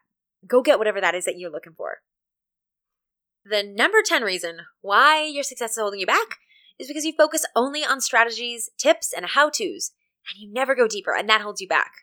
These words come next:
Uh, we've talked a lot about mindset. I'm gonna keep talking to you <laughs> about it. Here's the truth. When you desire to achieve something new,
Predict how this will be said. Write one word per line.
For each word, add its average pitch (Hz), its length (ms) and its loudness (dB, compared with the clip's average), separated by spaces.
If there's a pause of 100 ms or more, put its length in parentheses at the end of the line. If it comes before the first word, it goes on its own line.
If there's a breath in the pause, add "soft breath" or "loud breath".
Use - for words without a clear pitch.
(680)
Uh, 214 160 2
we've 269 120 -8
talked 302 240 2
a 202 80 -2
lot 202 200 6
about 214 160 2
mindset. 208 280 2
I'm 202 80 -4
gonna 196 120 -6
keep - 260 -14
talking 220 300 0
to 220 60 -10
you 254 60 -2
<laughs> 208 60 -6
about 214 220 6
it. 220 140 4 (880)
Here's 392 240 0
the 277 100 -2
truth. - 320 -6 (380)
When 269 200 2
you 302 360 -8
desire 233 680 0
to 240 100 -8
achieve 214 260 -6
something 208 300 -8
new, 220 300 -6